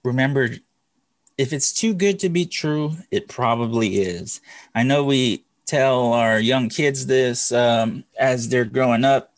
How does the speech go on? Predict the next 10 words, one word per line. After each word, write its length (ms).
and 320
it's 200
important 440
to 100
remember 400
it 120
as 260
adults 520
as 180
well. 480